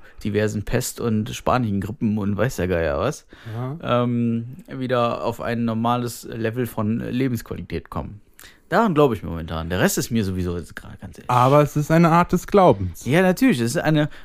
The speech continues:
Speaker 1: ein, ein Glauben an Wissenschaft und vor allen Dingen an das Kollektiv der Menschheit. Ich glaub nicht an
Speaker 2: Ja.
Speaker 1: irgend so einen Einzeltäter Trump, sondern ich glaub einfach daran, dass viele Amerikaner mit einem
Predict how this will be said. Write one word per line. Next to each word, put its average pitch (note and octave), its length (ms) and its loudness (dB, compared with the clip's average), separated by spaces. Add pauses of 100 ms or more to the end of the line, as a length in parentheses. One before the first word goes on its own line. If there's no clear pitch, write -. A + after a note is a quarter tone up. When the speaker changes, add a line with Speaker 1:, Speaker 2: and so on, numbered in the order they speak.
Speaker 1:
ein, C3+ 220 -2
ein C3 200 -2
Glauben F3 480 4
an D3+ 460 -4
Wissenschaft - 580 0
und C#3+ 160 -4
vor D#3+ 120 4
allen F3 100 6
Dingen D#3 180 4
an B2 140 -4
das C#3 140 0
Kollektiv C#3+ 580 0
der G#3 120 4
Menschheit. F#3 520 -2 (580)
Ich B2 140 -4
glaub E3+ 240 4
nicht A3 220 2
an F#3+ 120 0
Speaker 2:
Ja. D#3+ 180 -2
Speaker 1:
irgend E3 260 4
so F3 100 2
einen E3 120 2
Einzeltäter D#3+ 600 2
Trump, G#3 400 2
sondern D3+ 340 -2
ich D3+ 160 -8
glaub E3 200 2
einfach D#3+ 260 0
daran, D#3+ 300 -2
dass C3 180 -2
viele G#3 340 -2
Amerikaner E3 680 -2
mit D3+ 160 0
einem C3 240 -4